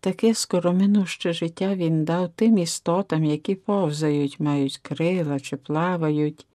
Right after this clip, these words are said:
іншими словами, всім нерозумним створінням.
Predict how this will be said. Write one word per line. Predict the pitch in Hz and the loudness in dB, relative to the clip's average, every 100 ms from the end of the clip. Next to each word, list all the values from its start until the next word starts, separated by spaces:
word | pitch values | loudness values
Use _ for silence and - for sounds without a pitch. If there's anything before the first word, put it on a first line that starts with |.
| _ - | _ 0
іншими | 185 165 - 170 165 | 2 2 0 0 0
словами, | - 160 160 156 180 208 170 156 - | -2 0 2 2 2 2 2 0 -2
всім | - - 214 202 | -6 0 4 6
нерозумним | 214 220 240 233 175 156 151 151 | 6 6 4 2 2 2 0 -2
створінням. | 147 - 175 185 175 156 143 147 165 | -4 -6 -4 -2 0 0 2 0 -2